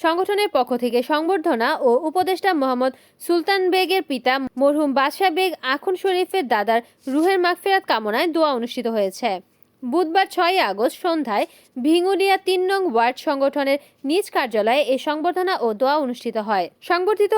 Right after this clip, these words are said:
অতিথিদের মধ্যে উপস্থিত ছিলেন বন্ধু তরুণ সমাজ কল্যাণ পরিষদের বৈদেশিক উপদেষ্টা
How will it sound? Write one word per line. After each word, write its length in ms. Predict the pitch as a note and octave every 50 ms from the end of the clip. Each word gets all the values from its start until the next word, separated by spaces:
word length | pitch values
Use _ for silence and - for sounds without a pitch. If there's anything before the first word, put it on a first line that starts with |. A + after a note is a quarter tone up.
| G4+ C#4 C#4
অতিথিদের 480 | C#4 - D4 C#4+ - D#4 C4+ D4 C#4
মধ্যে 280 | C4+ B3 A#3 A#3 G#3 G3+ - C#4
উপস্থিত 340 | B3+ D#4+ F#4 - G#4 G4+ F#4 -
ছিলেন 240 | - C4+ G#3+ A3 A#3+ D4 - _ _ _ _ -
বন্ধু 260 | C4 D#4+ E4+ E4+ G4+ G4
তরুণ 280 | G4+ G4 G4 G4 G4 - -
সমাজ 240 | D4+ B3 A#3+ B3 B3 -
কল্যাণ 280 | D4+ B3+ B3+ B3+ B3+ B3+
পরিষদের 520 | - C4+ B3+ C4+ - D4 C#4 B3 B3 B3+ A3+
বৈদেশিক 440 | A3+ B3+ C4+ C4+ D#4+ - G4 F#4 -
উপদেষ্টা 460 | F#4 - F#4+ E4 F#4+ E4+ - -